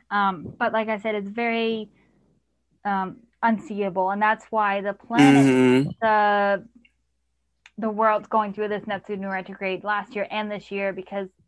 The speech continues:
Speaker 1: it's hard to see what's gonna happen. And that's why a lot of people are scared or anxious or they don't know what they're gonna do. They think that one side's right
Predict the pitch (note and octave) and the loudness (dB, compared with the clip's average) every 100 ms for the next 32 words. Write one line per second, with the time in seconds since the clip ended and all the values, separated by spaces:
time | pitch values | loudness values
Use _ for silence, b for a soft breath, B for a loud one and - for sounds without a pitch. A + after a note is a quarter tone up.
0 | _ - G3+ G3 G3 F#3+ - F#3+ - - | _ -20 -16 -14 -14 -16 -16 -14 -14 -18
1 | F3+ E3+ E3+ E3 F3 F#3 G3 F#3+ - G#3 | -18 -14 -14 -14 -14 -10 -10 -10 -6 -4
2 | G3 G3+ G3 G3 G3+ G3 F#3 - A3+ G3 | -4 -4 -6 -8 -6 -6 -8 -8 -6 -4
3 | F#3 F#3 b b b E3+ D#3 A#3 A#3 A3+ | -6 -12 b b b -10 -6 -6 -6 -8
4 | G3+ G3 G#3 G#3 G#3 G#3+ G#3+ A3 G#3+ - | -8 -8 -8 -8 -6 -6 -4 -6 -6 -6
5 | D#4+ G#3 A3 G3+ A3+ G#3+ G#3 G#3 A#3 A#3 | -6 -4 -8 -6 -4 -4 -6 -8 -6 -4
6 | G#3 _ _ _ _ A3 A#3+ A#3 A#3 G#3+ | -4 _ _ _ _ -2 0 0 0 0
7 | G3+ G3+ G#3 G#3 G3+ | 0 2 4 4 0